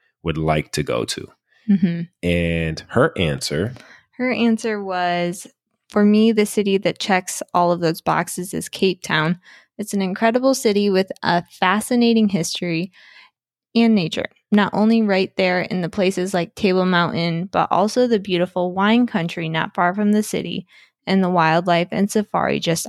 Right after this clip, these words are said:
Speaker 2: outside as well."
Speaker 1: I really wanna go to Cape Town at some point.
Speaker 2: Well,
Speaker 1: It
Speaker 2: that sounds amazing. I wanna go too.
Speaker 1: It does seem like it has a lot to offer, and it's definitely been one of my cities that I'm like, "I have to go one day for sure."
Speaker 2: Mm-hmm. I think my answer,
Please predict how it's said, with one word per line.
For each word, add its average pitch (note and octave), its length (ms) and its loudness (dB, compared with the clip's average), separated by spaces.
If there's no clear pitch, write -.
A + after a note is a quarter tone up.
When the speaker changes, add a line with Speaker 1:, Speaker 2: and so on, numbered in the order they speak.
Speaker 2:
outside D#3+ 480 0
as D#3+ 160 -4
well." D3+ 300 0
Speaker 1:
I F2+ 120 2
really G2+ 300 4
wanna E2+ 260 0
go D#2+ 120 -2
to D2 80 -4
Cape D#2 240 -8
Town D#2+ 200 -8
at D2 80 -8
some E2 180 -6
point. E2+ 380 -6
Speaker 2:
Well, G#3 80 2
Speaker 1:
It G3+ 40 0
Speaker 2:
that A3 180 0
sounds B3+ 200 2
amazing. G#3 380 2
I F#3+ 60 2
wanna G#3 200 4
go F#3+ 140 2
too. B3 540 2
Speaker 1:
It - 140 -10
does F2+ 200 2
seem F2+ 240 0
like D#2+ 260 -2
it D#2+ 180 -8
has D#2+ 240 -4
a D#2 80 -4
lot D2 360 -2
to - 80 -6
offer, - 440 2
and E2+ 100 2
it's D#2+ 220 -4
definitely E2+ 420 2
been D#2 260 0
one D#2 160 -2
of D2+ 80 -4
my D2 280 -4
cities D2+ 340 -6
that - 160 -6
I'm C#2+ 100 -10
like, C#2 200 -6
"I D#2+ 200 0
have D#2 320 -4
to D2+ 100 -14
go C#2 220 -2
one C2+ 180 -12
day - 220 -20
for - 100 -20
sure." - 320 -14
Speaker 2:
Mm-hmm. F3+ 420 2
I A#3 120 2
think E4+ 180 0
my G3 220 2
answer, A3+ 760 2